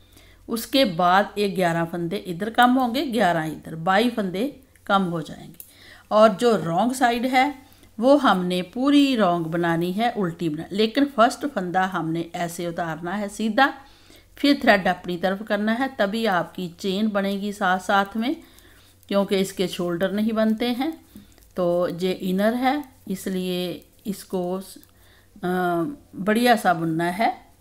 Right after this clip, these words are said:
इसकी चेन लानी है जे वाली ऐसे। अगर हम पहला फंदा जैसी डायरेक्शन में हो वैसा उतारेंगे तो ऐसी चेन बनेगी।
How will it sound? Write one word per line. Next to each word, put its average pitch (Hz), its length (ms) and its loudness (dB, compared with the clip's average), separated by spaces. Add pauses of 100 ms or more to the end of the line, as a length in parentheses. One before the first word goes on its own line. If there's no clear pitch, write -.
(240)
इसकी 214 360 -4
चेन 214 340 -2
लानी 160 340 -2
है 208 180 -2 (160)
जे 175 260 -4
वाली 160 260 -8 (920)
ऐसे। 170 340 -12 (520)
अगर 185 280 0
हम 202 220 0
पहला 202 340 0
फंदा 180 380 -4
जैसी 180 480 -4
डायरेक्शन 196 400 -2
में 190 160 -4
हो 180 200 -2
वैसा 175 340 -2
उतारेंगे 160 500 -4
तो 170 140 -8
ऐसी 165 280 -6
चेन 160 360 -8 (240)
बनेगी। 160 280 -4